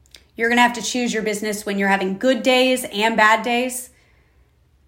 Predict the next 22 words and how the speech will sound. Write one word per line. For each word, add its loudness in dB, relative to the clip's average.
You're 0
gonna 2
have 0
to -8
choose. -2
Because -2
if -6
you -2
don't 4
choose -2
your -4
business, -4
if -16
you -8
stop 2
choosing -2
it, -2
just -4
like 2
any 0
other 2
relationship -2